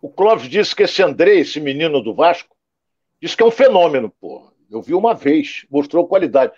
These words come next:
Mas o garoto tem dezessete anos, já pintou proposta pra ele, hein? Daqui a pouco a gente pode até falar sobre isso. Não acre-, nós tocamos isso ontem.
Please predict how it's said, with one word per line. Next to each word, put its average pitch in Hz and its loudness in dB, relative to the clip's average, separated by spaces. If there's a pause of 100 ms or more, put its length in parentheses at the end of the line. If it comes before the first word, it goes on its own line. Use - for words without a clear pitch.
(160)
Mas 214 -4
o 233 2
garoto 226 4
tem 254 2
dezessete 226 0
anos, 220 -4
já 247 0
pintou 277 0
proposta 277 0
pra 294 2
ele, 294 2
hein? 269 -4 (1300)
Daqui 147 -4
a 160 4
pouco 202 -2
a 180 2
gente 185 -4
pode 190 0
até 214 0
falar 208 0
sobre 190 0
isso. - -6
Não 233 2
acre-, 180 -2 (120)
nós 233 0
tocamos 226 -2
isso 151 -4
ontem. 98 -8